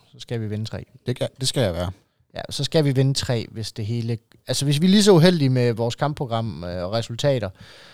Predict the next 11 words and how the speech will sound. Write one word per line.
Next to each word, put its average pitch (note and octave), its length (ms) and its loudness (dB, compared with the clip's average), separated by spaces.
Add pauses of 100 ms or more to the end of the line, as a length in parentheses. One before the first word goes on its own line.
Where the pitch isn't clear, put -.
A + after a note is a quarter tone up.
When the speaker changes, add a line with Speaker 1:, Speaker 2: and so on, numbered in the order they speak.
(100)
Speaker 1:
som C#3 200 0
vi C3 120 2
var C3 120 4
sidste C#3 340 0
år, F#2+ 300 -10
så - 220 -6
skal C3+ 320 -2
vi C3 60 -2
vinde A2+ 220 -4
tre. - 240 -12 (340)
Speaker 2:
Ja, G2+ 80 0